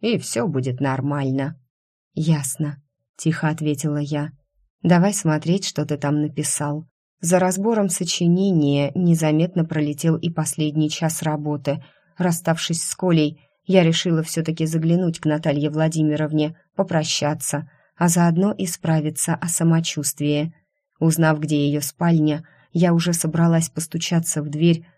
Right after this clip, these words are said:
как вдруг та распахнулась, и на пороге вырос мужчина. Я встретилась с ним взглядом, и губы сами собой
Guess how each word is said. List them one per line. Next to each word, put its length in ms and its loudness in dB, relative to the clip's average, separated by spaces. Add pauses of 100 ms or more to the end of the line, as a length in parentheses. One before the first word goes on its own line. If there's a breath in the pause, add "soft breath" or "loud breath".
(280 loud breath)
как 160 0
вдруг 400 -2
та 240 0
распахнулась, 920 -2 (280)
и 120 2
на 120 4
пороге 460 2
вырос 360 2
мужчина. 680 0 (360 soft breath)
Я 200 4
встретилась 640 0
с 100 -4
ним 180 4
взглядом, 680 0 (320 loud breath)
и 120 0
губы 360 2
сами 360 2
собой 680 0